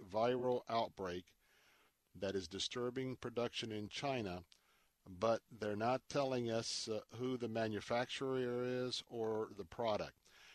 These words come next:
Now, let me talk about, uh, let me talk about supply chains.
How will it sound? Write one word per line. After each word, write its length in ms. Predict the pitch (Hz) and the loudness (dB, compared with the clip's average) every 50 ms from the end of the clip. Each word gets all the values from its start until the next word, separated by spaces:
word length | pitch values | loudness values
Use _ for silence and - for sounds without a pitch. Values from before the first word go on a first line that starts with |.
| - _ | -14 _
Now, 180 | - 113 107 107 | 0 0 0 2
let 140 | 104 131 135 | 2 2 2
me 80 | 139 143 | 0 0
talk 320 | - 143 135 131 123 - | 2 2 2 2 2 2
about, 400 | 120 107 113 113 113 113 117 117 - - - | 0 0 2 4 6 6 6 4 2 0 -2
uh, 260 | 110 107 104 101 101 104 | 0 0 2 0 0 -2
let 100 | 104 107 | -4 -4
me 80 | 117 117 | -6 -4
talk 320 | - - 123 120 - - | 0 2 2 2 2 0
about 240 | 110 113 110 110 104 | 2 2 2 2 2
supply 480 | - - 107 - - 113 113 113 113 | 0 -4 -4 -4 0 4 4 4 4
chains. 580 | 110 - - 113 98 85 71 65 - - - - | 4 0 -2 -4 -4 -6 -8 -10 -12 -12 -12 -12